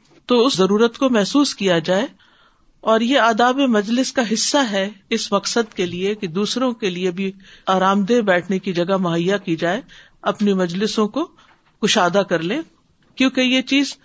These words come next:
کشادگی کرنے والے کو کوئی نقصان نہیں دیتی۔ یعنی اگر آپ کسی کے لیے جگہ بناتے ہیں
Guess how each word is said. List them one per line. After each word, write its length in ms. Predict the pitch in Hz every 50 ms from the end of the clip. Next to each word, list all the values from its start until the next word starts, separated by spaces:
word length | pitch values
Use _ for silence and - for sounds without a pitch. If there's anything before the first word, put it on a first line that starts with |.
| _ _ _ -
کشادگی 480 | 208 196 - 214 190 196 190 202 262 247
کرنے 280 | - 247 226 233 233
والے 260 | 226 214 202 214 226
کو 160 | 226 - 247 240
کوئی 160 | - 247 233
نقصان 460 | 233 208 - - 214 208 208 233 233
نہیں 140 | 226 226 220
دیتی۔ 320 | 170 170 147 147 - 151 147 - - _ _ _ _ _ _ _ _ _ _ -
یعنی 180 | 180 185 190 190
اگر 180 | 185 185 190
آپ 300 | 170 151 175 190 185 -
کسی 240 | - 190 - - 220
کے 120 | 214 220 185
لیے 220 | 180 185 185 185
جگہ 280 | 165 175 175 175 226 240
بناتے 460 | 233 214 185 156 151 147 147 180 180
ہیں 160 | 175 208 262